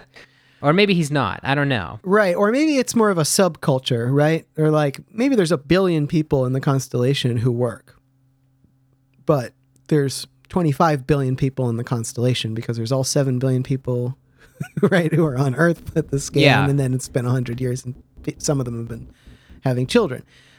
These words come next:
Speaker 2: and none of them have died. So, uh, you know, maybe, you know, a, maybe it's a small percentage, enough of one that it's considered sort of a subculture, but large enough that when you're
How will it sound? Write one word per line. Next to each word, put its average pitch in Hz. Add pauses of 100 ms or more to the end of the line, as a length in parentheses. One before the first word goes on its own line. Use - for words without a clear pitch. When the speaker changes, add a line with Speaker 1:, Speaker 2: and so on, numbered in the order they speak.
(160)
Speaker 2:
and 131
none 127
of 123
them 123
have 120
died. 95 (220)
So, 156 (140)
uh, 165 (500)
you 170
know, 151
maybe, 185 (180)
you 190
know, 139
a, 135 (540)
maybe 226
it's 180
a 160
small 202
percentage, 151
enough 160
of 160
one 151
that 143
it's - (760)
considered 170
sort 156
of 135
a 135
subculture, 127 (640)
but 143 (100)
large 160
enough 143
that 143
when 139
you're 131